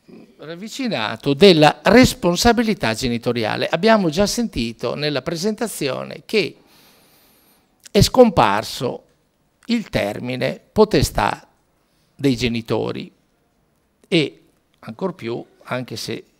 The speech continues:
i giornalisti non se ne acc-, non se ne sono ancora accorti, è scomparsa la patria potestà, ma questa resiste, resiste a-, ai secoli. Eh? Non solo i giornalisti. Va bene,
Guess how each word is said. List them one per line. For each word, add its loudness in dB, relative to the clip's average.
i -16
giornalisti -8
non -12
se -10
ne -10
acc-, -16
non -12
se -12
ne -8
sono -6
ancora -4
accorti, -8
è -2
scomparsa -10
la -10
patria -10
potestà, -4
ma -12
questa -10
resiste, -8
resiste -4
a-, -8
ai -8
secoli. -8
Eh? 0
Non -12
solo -4
i -4
giornalisti. -12
Va -4
bene, -14